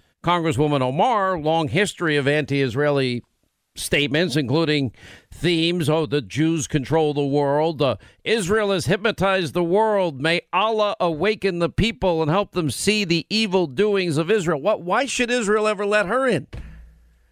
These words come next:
Or, "It's all about the Benjamins, baby." Said that too.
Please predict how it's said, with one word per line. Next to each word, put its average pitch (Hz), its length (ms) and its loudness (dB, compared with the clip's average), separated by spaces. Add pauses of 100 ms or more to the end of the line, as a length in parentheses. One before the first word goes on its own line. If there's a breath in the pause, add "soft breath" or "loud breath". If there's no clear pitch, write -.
(300 soft breath)
Or, 160 200 0
"It's 156 120 -4
all 220 200 2
about 202 340 -2
the 175 80 -2
Benjamins, 170 880 0
baby." 165 640 0 (840)
Said 185 240 -2
that 202 240 2
too. 214 360 0